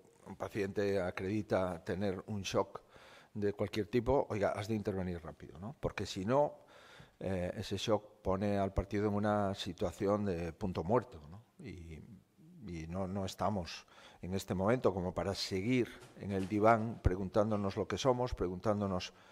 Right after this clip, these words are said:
eh, a dónde queremos ir y preguntándonos,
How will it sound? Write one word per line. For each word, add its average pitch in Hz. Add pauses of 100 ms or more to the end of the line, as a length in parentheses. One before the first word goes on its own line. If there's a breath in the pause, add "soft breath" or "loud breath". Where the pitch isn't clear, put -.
(280 loud breath)
eh, 90
a 101
dónde 110
queremos 101
ir 135
y 101
preguntándonos, 101